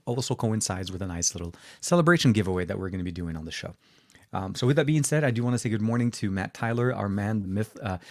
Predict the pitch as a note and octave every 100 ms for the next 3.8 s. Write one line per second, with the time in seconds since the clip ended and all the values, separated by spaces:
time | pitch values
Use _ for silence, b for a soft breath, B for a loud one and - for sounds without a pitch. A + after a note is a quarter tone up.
0 | B B A2 G2 G2 - D3+ D#3 D#3 A#2
1 | A2+ B2+ A2+ G2+ G2 - G2 F#2 - G#2
2 | A2+ G#2+ G2+ F#2+ - A2+ - C3+ B2 A#2
3 | A#2 G#2+ C#3 A#2+ A2+ G#2+ F#2+